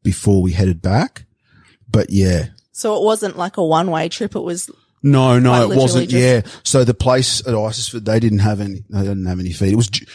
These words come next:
Speaker 1: during that drought time
Speaker 2: Mm-hmm.
Speaker 1: where everyone was sort of really <laughs> doing it tough. And I suppose everyone, the,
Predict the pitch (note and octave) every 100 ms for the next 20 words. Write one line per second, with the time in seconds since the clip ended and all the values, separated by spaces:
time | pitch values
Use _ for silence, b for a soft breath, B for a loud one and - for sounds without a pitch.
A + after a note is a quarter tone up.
0 | B D#3 D#3 C3 - G#2+ F#2+ - - G2
1 | - - _ A3 E3+ A3 B _ G#2 G2
2 | F#2+ G#2 G2+ F#2+ F#2 F#2 G2+ F2+ F2+ F#2
3 | F2 - - G#2 F#2+ - F#2 F2+ - F2
4 | E2 b b b b b - - F#2 F2+
5 | F2 F2 F2 D#2 _ _ _ - G2